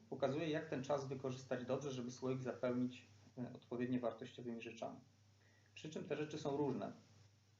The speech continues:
Mianowicie rzeczy fundamentalne w waszym życiu, te najważniejsze,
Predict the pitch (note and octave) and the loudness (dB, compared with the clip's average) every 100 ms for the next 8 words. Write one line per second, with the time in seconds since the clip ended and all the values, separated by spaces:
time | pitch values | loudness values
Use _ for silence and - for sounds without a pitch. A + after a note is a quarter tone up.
0 | - - - - C3 A2 A2 A2 - A#2+ | -20 -20 -20 -4 -2 0 -2 -4 -2 0
1 | B2+ - B2 - - - D3 C#3+ B2+ A#2+ | -2 2 2 2 -6 -6 2 4 4 4
2 | B2 A#2+ A2 A2 - G#2+ G#2+ G#2 G2 - | 4 4 0 -2 -2 -6 -6 -4 -4 -6
3 | - - - A2 A#2 A#2+ A2+ A#2+ A2 - | -14 -8 -2 2 4 4 2 0 -2 -2
4 | B2+ - | -2 -4